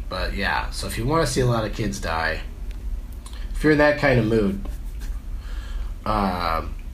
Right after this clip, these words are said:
Getting Dug with High was nominated for a Streamy Award. I already forgot the name of the category, but, uh, we lost to something else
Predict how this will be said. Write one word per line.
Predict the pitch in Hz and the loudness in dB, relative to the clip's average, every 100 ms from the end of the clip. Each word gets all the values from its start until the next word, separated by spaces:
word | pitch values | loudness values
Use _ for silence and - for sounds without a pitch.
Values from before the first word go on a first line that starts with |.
| - - - - - | -6 -6 -6 -6 4
Getting | 180 196 | 8 10
Dug | 190 | 10
with | 175 160 | 8 8
High | 180 180 | 8 8
was | 156 | 8
nominated | 160 156 156 143 | 8 8 8 6
for | 135 | 6
a | 131 | 4
Streamy | - 151 180 190 175 | 4 6 8 10 8
Award. | 139 120 117 117 117 | 8 8 8 6 6
I | 120 | 6
already | 139 131 | 6 4
forgot | 127 127 127 131 | 2 4 4 4
the | 123 | 2
name | 110 110 107 | 0 0 2
of | |
the | 98 | 0
category, | - 127 123 101 87 85 87 | 2 4 4 4 0 0 0
but, | 90 92 90 90 - | -2 -2 -2 -2 -2
uh, | 92 | -2
we | 90 | -2
lost | 87 95 82 76 - - - | 0 2 2 2 -2 -6 -6
to | - | -6
something | - 92 80 82 | -6 -6 -4 -4
else | 82 71 71 - - | -2 -4 -4 -4 -4